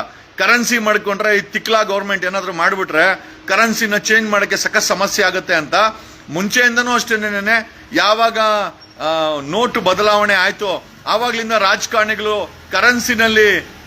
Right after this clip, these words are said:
ಆ, ಹಣ ಇಡಲ್ಲ, ಎಲ್ಲ ಗೋಲ್ಡ್ ಆಗಿಡ್ತಾರೆ. ಮುಂಚೆ ರಿಯಲ್ ಎಸ್ಟೇಟ್ ಇಡ್ತಾ ಇದ್ರು, ರಿಯಲ್ ಎಸ್ಟೇಟ್ ಎಷ್ಟು ಇಡಕ್ಕಾಗತ್ತೆ? ರೆಕಾರ್ಡ್ಸ್ ಅಲ್ಲಿ ಗೊತ್ತಾಗ್ಬಿಡುತ್ತೆ. ಚಿನ್ನಕ್ಕೆ ರೆಕಾರ್ಡ್ ಇರಲ್ಲ.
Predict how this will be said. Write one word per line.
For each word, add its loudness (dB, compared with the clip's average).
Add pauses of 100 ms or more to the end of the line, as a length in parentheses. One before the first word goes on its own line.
ಆ, 0 (120)
ಹಣ 4
ಇಡಲ್ಲ, 2 (380)
ಎಲ್ಲ -2
ಗೋಲ್ಡ್ 2
ಆಗಿಡ್ತಾರೆ. 0 (240)
ಮುಂಚೆ -4
ರಿಯಲ್ 2
ಎಸ್ಟೇಟ್ 0
ಇಡ್ತಾ 0
ಇದ್ರು, 0
ರಿಯಲ್ 2
ಎಸ್ಟೇಟ್ -2
ಎಷ್ಟು -4
ಇಡಕ್ಕಾಗತ್ತೆ? 0
ರೆಕಾರ್ಡ್ಸ್ 0
ಅಲ್ಲಿ -2
ಗೊತ್ತಾಗ್ಬಿಡುತ್ತೆ. -2 (280)
ಚಿನ್ನಕ್ಕೆ 2
ರೆಕಾರ್ಡ್ 2
ಇರಲ್ಲ. -2